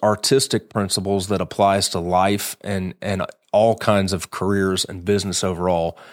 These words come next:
And that is creativity thrives within constraints. So, um,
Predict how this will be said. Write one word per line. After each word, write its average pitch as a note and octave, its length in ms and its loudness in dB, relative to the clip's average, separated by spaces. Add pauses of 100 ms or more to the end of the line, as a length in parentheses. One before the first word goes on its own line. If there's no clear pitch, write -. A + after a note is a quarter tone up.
(300)
And A#2 180 2
that B2 220 4
is G#2+ 420 2 (300)
creativity A2+ 720 2
thrives G2 560 2
within F2+ 400 -4
constraints. - 720 -6 (640)
So, G#2+ 560 4 (580)
um, G2+ 520 0